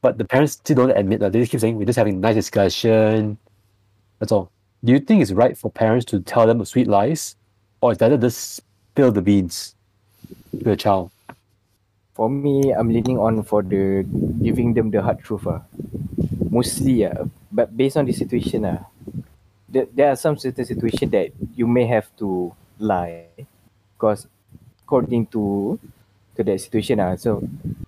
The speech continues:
Speaker 2: for example, right, macam benda tu memang, uh, apa? Benda tu memang betul-betul salah kan.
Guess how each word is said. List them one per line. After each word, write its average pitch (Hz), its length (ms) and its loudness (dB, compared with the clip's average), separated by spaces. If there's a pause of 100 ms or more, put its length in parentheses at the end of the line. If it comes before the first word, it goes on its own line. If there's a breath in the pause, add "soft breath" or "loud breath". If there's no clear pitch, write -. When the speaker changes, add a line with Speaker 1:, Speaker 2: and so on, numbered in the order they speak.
(200)
Speaker 2:
for 127 100 0
example, 120 460 0
right, 113 240 0 (600)
macam 107 640 -2
benda 110 260 -2
tu 123 200 -2
memang, 117 420 0 (1120)
uh, 107 200 0
apa? 160 160 -2 (340)
Benda 117 380 0
tu 131 100 -6
memang 131 220 2
betul-betul 117 480 0
salah 110 340 0
kan. 98 240 -2